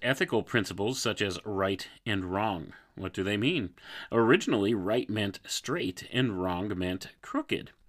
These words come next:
In order to reach an absolute standard of right and wrong, it is necessary to recognize the twofold relation of all things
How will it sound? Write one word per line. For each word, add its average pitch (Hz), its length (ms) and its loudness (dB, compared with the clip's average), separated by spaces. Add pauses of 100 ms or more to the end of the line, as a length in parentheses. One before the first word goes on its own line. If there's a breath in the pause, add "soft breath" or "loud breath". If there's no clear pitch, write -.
(340 loud breath)
In 139 140 8
order 127 300 6
to 110 100 2
reach 110 260 0
an 110 60 2
absolute 98 480 -2
standard 107 500 -2
of 90 140 -2
right 95 240 0
and 92 200 -2
wrong, 110 360 0
it 101 140 -2
is 95 100 -4
necessary 101 540 0
to 98 80 0
recognize 92 680 -2
the 95 120 -6
twofold 156 640 0
relation 131 540 -2
of - 180 -4
all 95 240 -4
things 90 460 -4